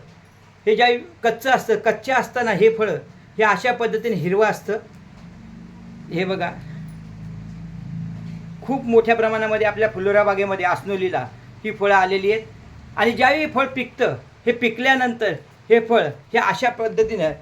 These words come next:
तांबूस रंगाचं होतं. हे बघा, पिकल्यानंतर अशी फळं. तर औषधी गुणधर्म जर बघायला गेलं, तर ह्या फळापासून आपली पचन शक्ती जी आहे, पचनशक्ती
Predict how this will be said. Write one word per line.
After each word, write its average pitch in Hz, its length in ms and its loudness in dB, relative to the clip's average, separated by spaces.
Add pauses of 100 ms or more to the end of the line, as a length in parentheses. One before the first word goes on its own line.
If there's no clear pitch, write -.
तांबूस 214 360 2
रंगाचं 196 360 0
होतं. 165 300 -4 (540)
हे 202 100 0
बघा, 190 220 2
पिकल्यानंतर 202 640 0
अशी 202 260 2
फळं. 175 320 -2 (880)
तर 277 180 4
औषधी 277 380 4
गुणधर्म 269 360 2
जर 269 140 2
बघायला 233 320 4
गेलं, 214 240 2
तर 208 100 0
ह्या 220 280 4 (280)
फळापासून 214 540 2 (480)
आपली 202 320 0 (160)
पचन 269 300 2 (460)
शक्ती 220 320 -4
जी 208 80 -6
आहे, 175 100 0
पचनशक्ती 214 640 -2